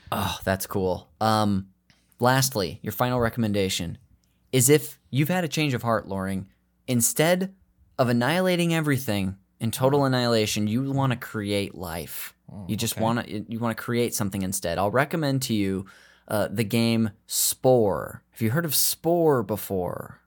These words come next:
Speaker 2: No, I don't think I have.
Speaker 1: Well, this is a game where you basically do exactly that. You create life, and you create all these, like, weird little organisms,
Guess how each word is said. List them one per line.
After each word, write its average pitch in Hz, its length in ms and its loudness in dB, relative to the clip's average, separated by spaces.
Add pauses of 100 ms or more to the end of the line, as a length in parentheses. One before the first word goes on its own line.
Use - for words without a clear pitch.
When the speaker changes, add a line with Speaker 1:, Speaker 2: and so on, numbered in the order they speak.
Speaker 2:
No, 104 600 -8
I 98 80 -8
don't 120 160 -8
think 139 160 -12
I 127 60 -8
have. 123 400 -6 (300)
Speaker 1:
Well, 147 140 -2
this 392 220 4
is 302 100 -4
a 262 60 -2
game 165 400 -2
where 127 320 4
you 131 460 2 (120)
basically 120 520 2
do 98 180 -2
exactly 92 480 -4
that. 73 340 -6
You 101 140 -6
create 92 640 -4 (140)
life, 87 440 -4
and 117 140 2
you 113 80 0
create 139 260 2
all 120 160 2
these, 135 180 0
like, 131 180 2
weird 120 380 0
little 135 320 4
organisms, 135 920 -2